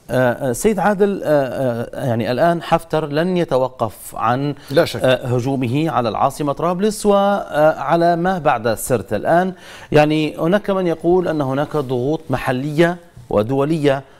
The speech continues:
Speaker 1: على حفتر، يعني هل لك أن، أن تفصل لنا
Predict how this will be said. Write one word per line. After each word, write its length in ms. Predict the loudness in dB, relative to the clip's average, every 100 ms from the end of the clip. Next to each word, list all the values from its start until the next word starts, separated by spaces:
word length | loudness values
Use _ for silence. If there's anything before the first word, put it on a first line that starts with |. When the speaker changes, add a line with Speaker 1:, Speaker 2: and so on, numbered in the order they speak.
| -2
Speaker 1:
على 240 | 2 2 0
حفتر، 440 | -4 -6 -6 -4
يعني 200 | -4 -2
هل 180 | 0 0
لك 160 | 0 -2
أن، 300 | -2 -2 -6 -4
أن 200 | -4 -2
تفصل 480 | -4 -4 -6 -4 -2
لنا 280 | 0 -2